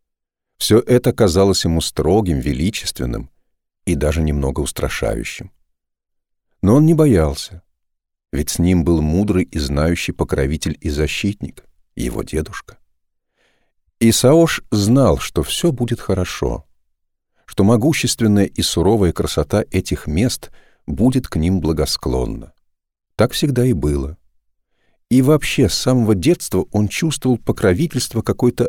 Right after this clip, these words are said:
огромной могущественной силы, значения которой он не знал,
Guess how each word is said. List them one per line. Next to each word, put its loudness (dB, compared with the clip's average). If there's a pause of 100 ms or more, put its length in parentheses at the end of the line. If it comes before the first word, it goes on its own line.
(100)
огромной 2
могущественной 0
силы, -4 (600)
значения 0
которой 0
он -2
не -4
знал, -2